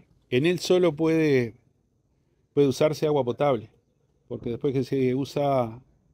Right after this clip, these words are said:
otro tipo de, de líquidos o de agua que no sea potable, eso contamina, por lo cual la prioridad es agua potable o agua proporcionada en definitiva por oce.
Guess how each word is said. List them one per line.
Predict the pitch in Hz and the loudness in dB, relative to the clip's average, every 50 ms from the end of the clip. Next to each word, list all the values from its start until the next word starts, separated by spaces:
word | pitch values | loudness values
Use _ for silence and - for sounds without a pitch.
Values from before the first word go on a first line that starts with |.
| _ _ - 123 | _ _ -6 -6
otro | 131 120 127 120 | -4 -4 -4 -6
tipo | 123 135 131 123 135 131 131 123 | -6 -6 -6 -4 -2 -2 0 0
de, | 123 120 113 107 113 - - | 0 -2 -4 -6 -10 -20 -20
de | 131 120 113 120 117 117 | -16 -10 -6 -6 -4 -4
líquidos | 131 143 131 - 156 156 156 170 175 165 - - _ _ _ _ _ - | -4 -6 -6 -4 -2 0 0 0 -2 -4 -10 -20 _ _ _ _ _ -10
o | - 113 | -8 -4
de | 113 117 131 | -2 0 0
agua | 135 143 147 156 165 185 208 _ _ _ _ _ _ _ _ _ _ | 2 2 2 2 0 0 -4 _ _ _ _ _ _ _ _ _ _
que | - 123 | -8 -6
no | 123 123 | -6 -4
sea | - 143 | -4 -4
potable, | 131 131 131 117 139 139 143 147 151 156 160 156 135 127 | -2 -2 -2 -2 0 0 0 0 0 0 0 0 -2 -4
eso | 123 - 151 127 | -4 -4 -6 -6
contamina, | 139 131 127 139 135 139 147 147 151 151 156 156 160 165 - _ | -4 -4 -4 -4 -2 -2 0 0 0 0 -2 -2 -6 -10 -14 _
por | - 131 120 | -6 -4 -4
lo | 120 117 | -4 -2
cual | 113 123 135 135 135 131 123 - - | 0 2 2 2 2 -2 -4 -8 -8
la | - 123 120 117 | -2 -2 -2 -2
prioridad | - 123 123 120 123 131 135 143 | -2 -2 -2 0 2 2 2 0
es | 131 - - | -2 -4 -4
agua | 120 120 117 | -6 -4 -6
potable | - 104 98 - 120 120 127 131 131 143 151 _ _ - _ _ _ _ _ _ _ _ - | -6 -8 -10 -8 -6 -4 -4 -4 -4 -6 -8 _ _ -20 _ _ _ _ _ _ _ _ -4
o | - 120 123 | 0 0 2
agua | 127 131 131 123 | 2 2 2 0
proporcionada | - 110 110 107 110 107 - - 120 117 123 127 127 | -2 -6 -10 -8 -10 -10 -8 -6 -4 -2 0 0 0
en | 123 117 | 0 -2
definitiva | 113 104 - 110 107 107 120 120 117 | -4 -4 -4 -4 -4 -2 -2 -2 -2
por | 107 110 104 98 | -2 -4 -10 -10
oce. | 95 - - - - | -10 -12 -14 -16 -18